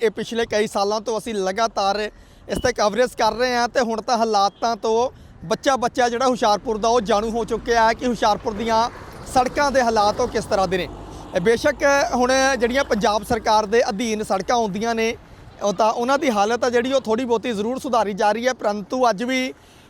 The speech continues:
ਹੁਸ਼ਿਆਰਪੁਰ ਚਿੰਤਪੁਰਨੀ ਮੁੱਖ ਮਾਰਗ ਦੇ ਕੁਝ ਕੁ ਹਿੱਸੇ ਦੀ ਹਾਲਤ ਹੈ ਜਿਹੜੀ, ਉਹ ਬੇਹੱਦ ਖਸਤਾ ਹੈ ਤੇ ਇੰਨੀ ਕੁ ਜ਼ਿਆਦਾ ਖਸਤਾ ਹੈ ਕਿ ਇਸ ਤੋਂ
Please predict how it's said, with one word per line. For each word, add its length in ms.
ਹੁਸ਼ਿਆਰਪੁਰ 680
ਚਿੰਤਪੁਰਨੀ 840
ਮੁੱਖ 280
ਮਾਰਗ 320
ਦੇ 200
ਕੁਝ 280
ਕੁ 180
ਹਿੱਸੇ 280
ਦੀ 140
ਹਾਲਤ 360
ਹੈ 40
ਜਿਹੜੀ, 300
ਉਹ 220
ਬੇਹੱਦ 400
ਖਸਤਾ 360
ਹੈ 100
ਤੇ 60
ਇੰਨੀ 280
ਕੁ 140
ਜ਼ਿਆਦਾ 360
ਖਸਤਾ 400
ਹੈ 180
ਕਿ 160
ਇਸ 100
ਤੋਂ 360